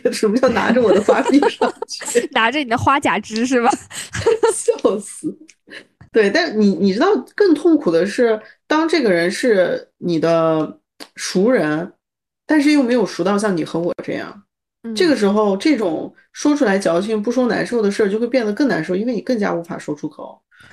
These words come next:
Speaker 1: 就比如说，
Speaker 2: 是的。
Speaker 1: 对啊，就你，你，你刚说那个垃圾，我之前跟陌生人合租的时候曾经有过，就是我们那个时候是三户，其实人挺多的了，三户可能一共有五六个人这样，然后我们是轮了，每周就是一二三、一二三这样，谁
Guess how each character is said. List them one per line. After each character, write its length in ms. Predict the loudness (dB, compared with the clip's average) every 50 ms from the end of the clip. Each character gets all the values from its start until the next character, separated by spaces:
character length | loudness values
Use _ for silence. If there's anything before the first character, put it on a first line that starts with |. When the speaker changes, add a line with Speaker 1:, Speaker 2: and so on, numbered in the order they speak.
| -8
Speaker 1:
就 140 | -4 -2 0
比 80 | 0 0
如 100 | 0 0
说， 180 | 0 2 2 4
Speaker 2:
是 40 | 4
的。 360 | 2 2 0 -2 -6 -10 -14 -20 _ _ _ _
Speaker 1:
对 140 | -2 0 0
啊， 100 | 0 -2
就 140 | -4 -6 -6 -6
你， 200 | -10 -12 -12 -14 _ -8
你， 140 | -4 -4 -4 -4 -2 -2 0
你 80 | 0
刚 120 | 2 0 0
说 140 | 2 2
那 60 | 2 2
个 80 | 2
垃 200 | 0 0 0 -2
圾， 180 | -2 -2 0 0
我 160 | 2 0 0
之 140 | 0 -4 -4
前 240 | -2 0 -2 -2 0
跟 140 | 0 0
陌 200 | 0 2 0 0
生 140 | 0 -2 -2
人 140 | -4 -4 -4
合 160 | -4 -6 -8
租 180 | -6 -4 -4 -4
的 80 | -4
时 80 | -4 -4
候 80 | -6 -6
曾 160 | -6 -6 -4
经 120 | -4 -2
有 120 | -2 -4 -6
过， 340 | -4 -4 -4 -2 -2 -4 -6
就 140 | -6 -6 -4
是 200 | -2 -2 -4 -4 -6 _ _ _ _ _
我 120 | 0 0
们 100 | 2 2
那 120 | 2 2
个 80 | 2 2
时 80 | 4 2
候 100 | 2 2
是 140 | 2 -2
三 360 | -4 -2 -2 -2 0 2 0 -2
户， 360 | 0 -2 -2 -2 -2 -4 -10 -14 _ _ _ _ _ _
其 140 | -2 -2
实 80 | 2 2
人 120 | 2 0
挺 220 | 0 -2 -4 -6 -6 -4
多 180 | _ 0 2 2
的 100 | 2 0
了， 200 | -2 -2 -4 -8 _ _ _ _
三 260 | -4 0 2 2 2 2
户 220 | 2 2 2 2
可 120 | 0 -2
能 120 | -4 -2 -2
一 80 | -2
共 140 | 0 0 0
有 80 | 0 0
五 160 | -2 0 0
六 160 | 0 0 2
个 100 | 2 0
人 180 | 0 -2 -4 -2
这 80 | -2
样， 200 | -2 -4 -4 -8 -14 _ _ _ _ _ _ _ _
然 120 | -2 2
后 60 | 2
我 80 | 2 2
们 80 | 0 0
是 120 | -2 0
轮 260 | 0 0 0 0 0
了， 240 | -2 -2 0 0 0
每 220 | 0 -2 -2 -2
周 240 | 0 2 2 2 2
就 100 | 0 -2
是 240 | -4 -2 -2 -2 -2
一 140 | -2 -2 -2
二 120 | -2 -2
三、 200 | -2 -2 -2 -2
一 40 | -2
二 140 | -2 -4 -4
三 180 | -4 -6 -4
这 80 | -4 -4
样， 120 | -4 -4
谁 360 | -8 -6 -6 -4 -4 -4 -4